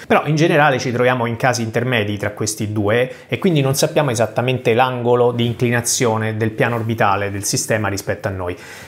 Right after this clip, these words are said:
Eh, questo fa sì che non possiamo sapere esattamente la massa del pianeta, ma abbiamo soltanto una stima della massa minima del pianeta. Un'altra limitazione di questo metodo è che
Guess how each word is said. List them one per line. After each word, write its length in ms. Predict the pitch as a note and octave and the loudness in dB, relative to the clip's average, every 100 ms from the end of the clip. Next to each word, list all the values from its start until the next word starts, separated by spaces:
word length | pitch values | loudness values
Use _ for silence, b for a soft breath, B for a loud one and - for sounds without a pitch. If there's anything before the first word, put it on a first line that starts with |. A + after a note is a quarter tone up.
| B | B
Eh, 180 | - D3+ | -8 0
questo 260 | G#3+ G#3 | 0 2
fa 80 | D3 | -2
sì 240 | F3 E3+ | -2 -2
che 120 | E3 C#3+ | 0 0
non 180 | C#3+ | 0
possiamo 400 | C#3+ C#3+ - E3 | 0 0 0 0
sapere 380 | B2+ B2 C3+ B2 | 2 2 2 2
esattamente 960 | C3+ C3 C3+ - C#3 C3+ C3 C3 B2+ B2+ | 2 0 0 -2 -2 0 -2 0 0 2
la 140 | B2+ | 0
massa 600 | B2 A#2+ - - A2 A2 - | 0 0 -2 -2 -2 -4 -4
del 160 | A2+ | -6
pianeta, 560 | A2 A2+ G#2+ G2 B2 C#3+ B B B | -2 -2 -2 -2 -2 -4 B B B
ma 220 | C3+ B2+ | -2 0
abbiamo 300 | C3+ D3+ D#3+ | 0 2 2
soltanto 880 | C#3+ C#3+ - E3+ E3 C#3+ C#3 - - | 2 0 0 -2 2 4 4 0 -6
una 180 | D3+ C#3+ | 0 2
stima 640 | C#3 - D#3+ C#3+ C3+ C3+ C#3 | 2 0 2 2 2 0 0
della 160 | B2+ | 0
massa 460 | A#2+ C3+ - - C3 C#3+ | 0 0 0 0 0 2
minima 460 | C#3 A#2+ G#2+ G#2 A2 | 2 2 -2 -4 -4
del 140 | G#2 | -4
pianeta. 500 | - G2 F#2+ - A2 | -2 -4 -6 -10 -6
Un'altra 360 | D#3 A3+ - E3 | 2 2 4 2
limitazione 540 | E3 E3 F3 - F3 | 2 0 0 0 0
di 80 | C3 | 0
questo 300 | D3+ E3 - | 0 0 0
metodo 540 | F#3+ D#3+ F3 F3 F3 | 0 2 2 2 0
è 200 | C3+ B2+ | -2 -4
che 100 | - | 0